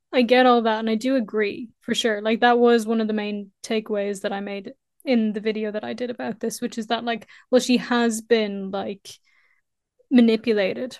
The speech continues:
her whole life, essentially, and has never learned, like, what a relationship between an adult and a child is supposed to be. Like, her entire defense of Colleen was, well, she can't actually be, like, all these things everybody's saying. She can't be a groomer,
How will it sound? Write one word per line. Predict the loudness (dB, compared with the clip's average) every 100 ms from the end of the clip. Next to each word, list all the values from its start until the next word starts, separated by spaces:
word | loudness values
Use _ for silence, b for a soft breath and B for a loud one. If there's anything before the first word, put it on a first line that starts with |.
| _
her | -2 -2
whole | -2 0 0
life, | 0 -2 -4 -8
essentially, | -10 -8 -6 -4 -4
and | -2
has | -2
never | 0 -2 -2
learned, | -4 -4 -6 -6
like, | -8 -6
what | -4 -4
a | -4
relationship | -6 -6 -6 -6 -6
between | -6 -6 -6
an | -8 -6
adult | -6 -6 -6
and | -10
a |
child | -8 -6 -6 -8
is | -10
supposed | -8 -8 -8
to |
be. | -6 -6 -4
Like, | -6 0
her |
entire | 0 4 4
defense | 4 -2 -2 0 0 0
of | -4
Colleen | -6 -8 -6 -4
was, | -4 -4
well, | 0 -2 -2 B B
she | -4 -4
can't | -2 2 2 2
actually | 0 -2 -2 -4 -2 -2 -2 -6 -10 -6
be, | -4 -4 -4
like, | -4 -4 -4
all | -6
these | -6 -6
things | -6 -2
everybody's | -4 -4 -6
saying. | -2 0 0 -4
She | -4
can't | -2 0
be | -2
a |
groomer, | -4 -2 0 0 -4